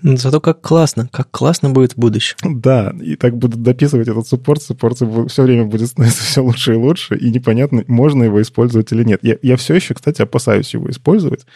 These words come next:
Speaker 2: Я его использую только для каких-то очень прям, э,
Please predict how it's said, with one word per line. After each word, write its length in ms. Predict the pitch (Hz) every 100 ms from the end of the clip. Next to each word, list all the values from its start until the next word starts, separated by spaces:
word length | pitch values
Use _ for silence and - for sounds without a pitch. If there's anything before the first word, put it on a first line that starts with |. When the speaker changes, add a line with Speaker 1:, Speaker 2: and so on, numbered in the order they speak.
| - -
Speaker 2:
Я 140 | 107
его 160 | 113 117
использую 420 | - - 139 113
только 200 | 107 113
для 120 | 107
каких-то 440 | 107 104 107 - 107
очень 280 | 110 -
прям, 360 | 98 - 95 92 _ _
э, 120 | -